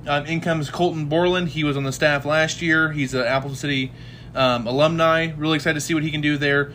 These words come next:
in his first year there with the Bulldogs of Appleton City.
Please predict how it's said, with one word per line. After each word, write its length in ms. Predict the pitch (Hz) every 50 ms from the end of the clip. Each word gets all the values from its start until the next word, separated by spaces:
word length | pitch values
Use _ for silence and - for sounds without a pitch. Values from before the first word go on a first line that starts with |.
| - -
in 80 | - 151
his 120 | 147 139
first 320 | - - 156 156 143 - -
year 140 | 147 147 143
there 240 | 135 139 139 139
with 160 | 135 135 139 135
the 60 | 131
Bulldogs 520 | 131 139 131 131 131 135 131 131 131 127
of 60 | 123
Appleton 440 | 127 120 120 120 - - 131 117 131
City. 400 | 131 - 180 180 185 185 190 -